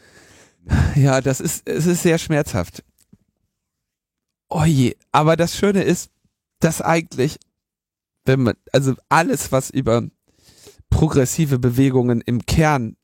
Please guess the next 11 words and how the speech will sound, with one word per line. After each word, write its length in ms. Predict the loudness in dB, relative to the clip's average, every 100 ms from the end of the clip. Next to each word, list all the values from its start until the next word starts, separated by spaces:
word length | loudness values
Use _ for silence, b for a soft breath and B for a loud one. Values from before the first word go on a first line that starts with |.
| _
zu 160 | -10 -4
sagen 340 | 0 0 0
ist, 240 | -2 -6 -4
tatsächlich 640 | -4 -2 -2 -2 -2 -4 _ _ _ _ _ _ _ -2
in 200 | 0 2
wenigen 400 | 2 2 0 -2
Sketches 760 | -4 -2 -2 -2 -4 -4 -10 _ _ _ _ _
von, 440 | -2 0 0 -6 -10 _
ähm, 400 | 0 0 0 -6 -10 _ _
Monty 280 | 0 0 0
Python 640 | 0 0 -2 -2 -6 -8